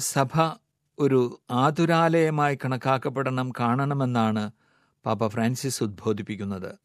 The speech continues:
അതുകൊണ്ടായിരിക്കാം ഹോസ്പിറ്റൽ എന്നോ ഒരു ഹോസ്പിസ് എന്നോ നമുക്കതിനെ വിശേഷിപ്പിക്കാമെന്നും പാപ്പ ഫ്രാൻസിസ് ഉദ്ബോധിപ്പിക്കുന്നത്.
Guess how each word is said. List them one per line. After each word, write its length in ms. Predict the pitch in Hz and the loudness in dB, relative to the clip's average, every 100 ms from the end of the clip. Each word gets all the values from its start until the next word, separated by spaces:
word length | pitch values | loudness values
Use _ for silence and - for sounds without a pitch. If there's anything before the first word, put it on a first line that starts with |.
| - | -10
അതുകൊണ്ടായിരിക്കാം 920 | 139 196 180 160 143 139 131 139 139 135 _ _ _ _ _ | -2 0 2 2 0 -2 -4 -2 -2 -6 _ _ _ _ _
ഹോസ്പിറ്റൽ 560 | - 127 - 135 117 135 | 2 2 2 -4 2 4
എന്നോ 240 | 120 113 139 | 4 4 0
ഒരു 160 | 120 104 | 0 -2
ഹോസ്പിസ് 600 | 104 113 139 - 208 175 156 | 0 2 0 0 -2 0 0
എന്നോ 240 | 135 135 | 0 -2
നമുക്കതിനെ 520 | 131 123 123 120 120 120 | -2 -4 -4 -4 -2 -2
വിശേഷിപ്പിക്കാമെന്നും 1160 | 117 - 123 - 139 135 - 165 135 120 120 117 _ - - _ | -4 -4 -4 -6 -4 -6 -4 -4 -2 -4 -4 -6 _ -20 -20 _
പാപ്പ 260 | 110 104 107 | -4 0 0
ഫ്രാൻസിസ് 500 | 110 107 107 107 - | 0 -2 -2 -4 -4
ഉദ്ബോധിപ്പിക്കുന്നത്. 880 | 98 110 110 107 104 104 101 95 | -6 -4 -4 -2 -6 -4 -4 -6